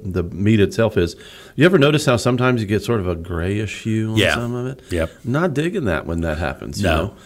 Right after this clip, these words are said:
Speaker 1: You get that natural brown, uh, healthy-looking color in the center. That's always attractive and it's good to go. And it, actually, just in looking at it,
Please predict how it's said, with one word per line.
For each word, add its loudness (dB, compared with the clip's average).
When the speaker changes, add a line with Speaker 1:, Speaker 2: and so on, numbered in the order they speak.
Speaker 1:
You 4
get 2
that 8
natural 4
brown, 4
uh, 0
healthy-looking 2
color 4
in 2
the 0
center. 0
That's 4
always 6
attractive 2
and 0
it's -10
good 2
to -6
go. 4
And 2
it, 0
actually, 2
just 0
in 2
looking 4
at 6
it, -2